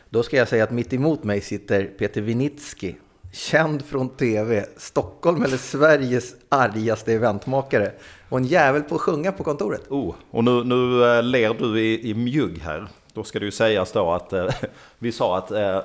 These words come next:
Speaker 2: utan, eh, utan förtid så skriver vi varandras presentationer. Vad sa du? Känd från T V?
Speaker 1: Ja,
Speaker 2: <laughs> Okej.
Speaker 1: precis.
Speaker 2: Då antar jag att du refererar till mina, eh, famösa eskapader för, eh,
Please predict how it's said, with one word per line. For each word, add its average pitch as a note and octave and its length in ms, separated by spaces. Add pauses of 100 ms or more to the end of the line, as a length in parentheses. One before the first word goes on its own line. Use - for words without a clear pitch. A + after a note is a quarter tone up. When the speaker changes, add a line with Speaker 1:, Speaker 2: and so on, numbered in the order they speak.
Speaker 2:
utan, C3 420
eh, G2+ 240 (220)
utan C3+ 260
förtid C#3 420
så A#2+ 80
skriver G#2+ 360
vi G#2+ 140
varandras G#2 680
presentationer. A2+ 760 (400)
Vad - 200
sa A2 140
du? F#2+ 80
Känd C3 320
från A#2+ 140
T C3+ 160
V? G#2+ 180 (120)
Speaker 1:
Ja, F3 240 (200)
Speaker 2:
<laughs> - 140
Okej. A#2+ 360 (360)
Speaker 1:
precis. G#2 200
Speaker 2:
Då A#2 80
antar B2+ 360
jag G#2 80
att G#2+ 60
du A2 80
refererar G2+ 440
till G#2 180
mina, G2 520 (440)
eh, F2+ 140
famösa A#2 600
eskapader G2+ 560
för, G2 600
eh, F#2 60